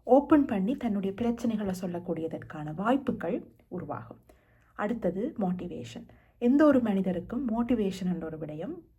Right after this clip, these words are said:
இருக்கு. ஒரு ஆளுக்கு கெப்பாசிட்டி என்ற ஒரு விஷயம் இருக்கு, ஒரு ஆளுக்கு நாலேஜ் என்ற ஒரு விஷயம் இருக்கு. அதே நேரத்துல அவருக்கு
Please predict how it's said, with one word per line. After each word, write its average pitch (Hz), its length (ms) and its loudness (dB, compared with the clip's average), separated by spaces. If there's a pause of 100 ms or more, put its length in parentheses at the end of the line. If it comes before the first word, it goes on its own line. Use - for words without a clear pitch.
(160)
இருக்கு. - 360 -4 (480)
ஒரு 185 100 2
ஆளுக்கு 170 380 -2
கெப்பாசிட்டி 220 460 -2
என்ற 233 260 0
ஒரு 220 100 -2
விஷயம் 214 320 -4
இருக்கு, 208 460 -6
ஒரு 196 100 -6
ஆளுக்கு 180 340 -2
நாலேஜ் 202 440 6
என்ற 240 200 6
ஒரு 226 100 2
விஷயம் 202 340 -6
இருக்கு. 180 360 -6
அதே 226 300 -2
நேரத்துல 185 340 -4
அவருக்கு 233 600 -6